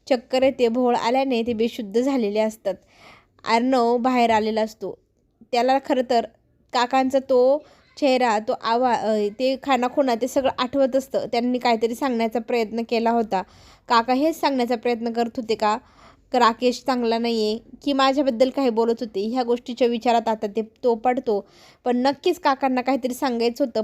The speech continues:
ते काय असेल ह्या गोष्टीचा विचार तो तिकडे करत असतो. नि-, जाता जाता तो देवासमोर येऊन उभा राहतो. "देवा, तू मला ह्या कसल्या परिस्थितीत आणून ठेवले?"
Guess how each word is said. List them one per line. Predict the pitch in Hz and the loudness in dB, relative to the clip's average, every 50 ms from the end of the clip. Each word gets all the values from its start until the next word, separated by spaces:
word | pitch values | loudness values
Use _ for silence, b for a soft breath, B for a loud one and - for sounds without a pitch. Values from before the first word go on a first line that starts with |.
| 214 - - | -4 -4 -4
ते | 277 | -4
काय | 269 - - 285 285 311 349 349 330 | -4 0 0 0 2 2 2 2 0
असेल | 302 - - 302 269 254 254 262 | 0 -2 -2 -2 0 0 0 0
ह्या | 285 277 269 | 0 0 0
गोष्टीचा | 247 262 262 - - 269 226 254 | -2 -4 -6 -6 -6 -4 -2 0
विचार | 247 247 254 247 - 254 226 233 233 | 0 0 -2 -2 -2 -2 -2 -2 -2
तो | - 240 | -6 -6
तिकडे | 220 247 233 - 233 226 208 214 226 262 B B B B B B B - | -6 -6 -6 -4 -2 0 0 0 -2 -4 B B B B B B B 0
करत | - 277 269 277 262 285 | 2 2 2 4 2 2
असतो. | 277 269 - - 226 208 202 - - - _ _ _ _ _ _ - | 0 0 -2 -4 -4 -4 -4 -6 -10 -16 _ _ _ _ _ _ -14
नि-, | - 208 226 226 226 240 233 226 214 | -8 -4 -2 0 0 0 0 2 2
जाता | 247 233 233 226 254 247 | 2 2 2 2 -2 0
जाता | 247 277 262 262 233 220 214 - b b b b b b b b _ _ _ _ _ _ - - - - - 247 226 226 | 0 0 0 0 -2 -4 -4 -8 b b b b b b b b _ _ _ _ _ _ -20 -20 -18 -12 -8 -2 2 4
तो | 233 226 226 | 4 4 4
देवासमोर | 220 240 240 226 226 226 - 277 247 226 226 233 233 233 226 | 4 2 2 2 2 0 0 -2 -2 0 0 0 0 0 0
येऊन | 233 226 233 233 | 0 0 0 0
उभा | 247 254 240 254 277 | -2 0 0 0 0
राहतो. | 285 277 233 - 214 214 214 | 0 -2 -2 -2 -2 -2 0
"देवा, | 208 220 220 220 220 220 | 2 2 2 2 2 0
तू | 220 247 | -2 -2
मला | 247 240 220 220 | -4 -2 0 0
ह्या | 226 233 220 214 | 0 0 0 -2
कसल्या | 214 - 247 233 - 262 285 | -2 -4 -6 -4 0 -2 -2
परिस्थितीत | 294 - 285 294 - - 254 233 226 233 | 0 0 -2 -2 -2 -6 -8 -6 -6 -6
आणून | - - 240 233 233 240 233 | -4 -2 -2 -2 -2 -2 -2
ठेवले?" | - 285 277 262 254 220 208 | 0 0 0 2 0 0 -2